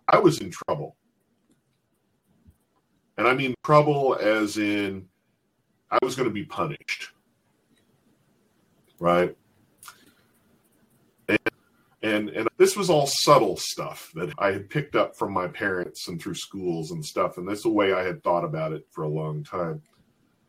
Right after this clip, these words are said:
And so I started working on some of that stuff, and that was really good. It helped. But it wasn't until my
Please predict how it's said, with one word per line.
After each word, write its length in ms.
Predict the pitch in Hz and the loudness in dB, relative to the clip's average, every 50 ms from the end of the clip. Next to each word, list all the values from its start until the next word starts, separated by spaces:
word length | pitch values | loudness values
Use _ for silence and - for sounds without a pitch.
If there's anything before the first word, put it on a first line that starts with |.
| _ _ _ _ _ _ _ _ _ _ _ _ _ _ | _ _ _ _ _ _ _ _ _ _ _ _ _ _
And 120 | 117 117 | -8 -4
so 120 | - 160 147 | 2 4 4
I 60 | 147 | 4
started 320 | 147 - 208 226 220 214 | 4 4 2 0 2 2
working 300 | 185 156 156 151 - 151 | 2 2 4 2 0 0
on 120 | 131 117 113 | 0 0 -2
some 220 | - - - 98 | -2 -4 -4 -2
of 80 | 90 92 | 2 4
that 220 | 98 - - - | 6 6 4 4
stuff, 360 | - - - 151 143 151 - | -2 -6 -8 -8 -8 -8 -10
and 80 | - 107 | -6 -4
that 160 | 135 175 185 | -4 0 2
was 160 | 190 175 151 | 0 0 0
really 260 | 147 139 139 131 120 101 | -2 -4 0 0 0 0
good. 460 | 95 113 117 98 87 80 76 71 - _ _ | 2 2 2 2 2 0 -4 -8 -12 _ _
It 140 | 110 107 - | -6 -6 -6
helped. 640 | - - - 180 - 98 95 98 - - - - - - _ _ _ _ _ _ _ _ _ _ _ _ _ _ _ _ _ _ _ _ _ _ _ _ _ _ _ _ _ _ _ _ _ _ _ _ _ _ _ _ _ _ _ _ _ _ _ _ _ _ _ _ _ _ _ _ _ - | -10 -4 0 2 2 2 2 -2 -4 -8 -16 -20 -20 -20 _ _ _ _ _ _ _ _ _ _ _ _ _ _ _ _ _ _ _ _ _ _ _ _ _ _ _ _ _ _ _ _ _ _ _ _ _ _ _ _ _ _ _ _ _ _ _ _ _ _ _ _ _ _ _ _ _ -4
But 380 | 107 135 131 127 127 123 120 120 | 2 6 10 10 12 12 10 8
it 100 | 120 113 | 6 6
wasn't 380 | 127 156 175 175 196 170 139 | 4 4 2 2 -2 -4 -6
until 500 | 139 143 - 147 151 139 131 123 120 117 - - | -8 -8 -2 0 2 4 4 4 4 2 -2 -6
my 300 | 98 101 104 104 104 - | -4 -2 0 0 0 -2